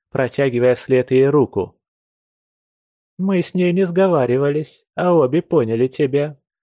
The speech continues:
Мы с нею мало говорим, а похожи друг на друга», сказала Татьяна Марковна. «Бабушка, вы необыкновенная женщина», сказал Райский, глядя на нее с восторгом,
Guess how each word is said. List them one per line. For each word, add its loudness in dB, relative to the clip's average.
Мы 0
с -10
нею 0
мало -2
говорим, -4
а 0
похожи -2
друг 0
на 0
друга», -2
сказала -2
Татьяна -2
Марковна. -6
«Бабушка, -4
вы -2
необыкновенная 2
женщина», -2
сказал -2
Райский, -6
глядя -2
на -4
нее -2
с -12
восторгом, -2